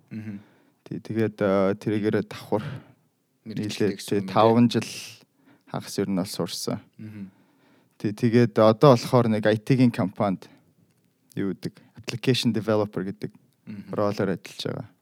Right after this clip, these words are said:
Speaker 2: Тий.
Speaker 1: Мгм.
Speaker 2: Тэгээд, аа,
Speaker 1: Ямар хөө төрлийн аппликейшнүүд дээр ажиллах вэ?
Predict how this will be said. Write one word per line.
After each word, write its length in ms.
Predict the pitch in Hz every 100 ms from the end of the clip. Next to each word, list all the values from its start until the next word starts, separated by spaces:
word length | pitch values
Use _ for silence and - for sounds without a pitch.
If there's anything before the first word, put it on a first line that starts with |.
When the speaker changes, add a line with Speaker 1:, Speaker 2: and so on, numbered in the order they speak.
| - 107
Speaker 2:
Тий. 160 | -
Speaker 1:
Мгм. 80 | 92 - _ _ _ _ _ _ _ _ _
Speaker 2:
Тэгээд, 320 | - 98 -
аа, 480 | 98 95 95 95 92 101 _ _ _ _ _ _ -
Speaker 1:
Ямар 160 | 104 107
хөө 160 | 127
төрлийн 320 | 117 104 107
аппликейшнүүд 560 | 95 - 104 95 98 90
дээр 160 | 90 92
ажиллах 320 | - -
вэ? 80 | 92